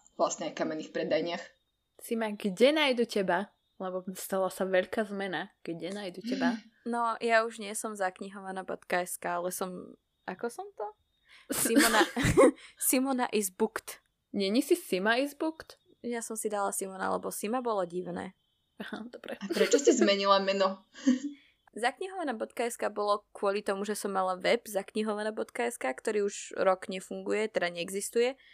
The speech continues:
Speaker 3: lebo som ho potom zrušila, keďže som nepridávala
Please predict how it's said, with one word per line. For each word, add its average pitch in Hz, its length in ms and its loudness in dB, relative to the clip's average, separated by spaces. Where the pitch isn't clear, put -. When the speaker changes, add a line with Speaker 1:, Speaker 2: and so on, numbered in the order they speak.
Speaker 3:
lebo 196 100 -4
som 208 220 -4
ho 202 80 -6
potom 196 260 -6
zrušila, 208 460 0
keďže 202 260 -2
som 196 180 -2
nepridávala 202 960 4